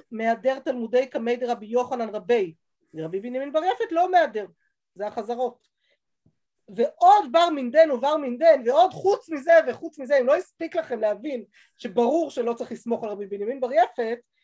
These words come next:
אז בואו נביא עוד שתי סיבות, וזה כבר מקדם אותנו גם מבחינת הסוגיה, עוד קצת, אה, חוץ מזה שלמדנו דברים חשובים בהלכות למידה. אמ, דההוא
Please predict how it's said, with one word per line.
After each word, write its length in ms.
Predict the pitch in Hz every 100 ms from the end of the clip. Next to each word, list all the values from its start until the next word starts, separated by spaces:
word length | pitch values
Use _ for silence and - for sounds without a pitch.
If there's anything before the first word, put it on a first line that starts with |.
| _
אז 100 | 220
בואו 240 | 220 302 302
נביא 320 | 240 262 311
עוד 160 | 269 247
שתי 180 | -
סיבות, 380 | 240 226 202 285
וזה 240 | 226 202 240
כבר 180 | 247 214
מקדם 420 | 202 202 226 240
אותנו 300 | 226 202 196
גם 180 | 220 202
מבחינת 360 | - 202 196
הסוגיה, 480 | 190 196 190 185 202
עוד 280 | 208 202 175
קצת, 360 | _ - 185 -
אה, 300 | 180 170 165
חוץ 240 | 190 202 -
מזה 260 | 175 175
שלמדנו 420 | 180 180 185 175 156 - _ _ _
דברים 280 | 180 196 208
חשובים 360 | 185 202 196
בהלכות 560 | 190 185 220 170 214 196
למידה. 500 | 190 175 170 175 220 359 _ _ _ _ _ _
אמ, 1300 | 220 208 208 208 208 208 208 208 208 208 214 214 220 - _ -
דההוא 520 | 175 226 226 240 392